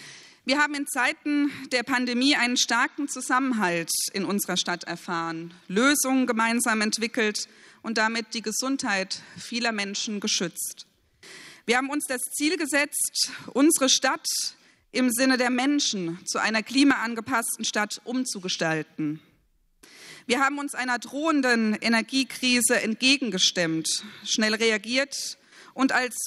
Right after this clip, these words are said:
positiven Effekt insbesondere im Wärmebereich auch Energie einsparen können. Den Speyerinnen und Speyern, dem Stadtrat, meinen Kolleginnen im Stadtvorstand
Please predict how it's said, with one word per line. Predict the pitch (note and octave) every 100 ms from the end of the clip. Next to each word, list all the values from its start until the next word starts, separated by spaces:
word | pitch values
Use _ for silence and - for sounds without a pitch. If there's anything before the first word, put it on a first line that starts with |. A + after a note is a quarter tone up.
| -
positiven | D4 D#4+ D#4 A#3+ A#3+ A#3+ - G#3
Effekt | G3 - A#3 - - -
insbesondere | C4 C#4 - A#3 A3+ A3 A3 G#3+ G#3 G#3+ A3 -
im | C4
Wärmebereich | A#3 A3 G#3 G3+ G3 G3 G#3 A3+ -
auch | A#3+ B3+
Energie | B3 A#3+ A3 B3
einsparen | - G#3 F#3 - E3+ D#3 D#3
können. | - D#3 D3 D#3+ - _ _ _ _ _ - - - - - -
Den | B3+
Speyerinnen | B3+ C4+ C#4+ C#4+ D4 C4
und | C4+
Speyern, | - - G3+ F#3+ E3 D#3+ D#3+ - - -
dem | A#3+
Stadtrat, | A#3 C#4+ D4+ - C#4 D4 D4+ - -
meinen | A#3+ A#3 A#3+ A#3+
Kolleginnen | B3+ C#4 C#4+ C4 B3+ A#3+
im | A3
Stadtvorstand | B3+ B3+ - B3 A3+ - A#3 A#3 A#3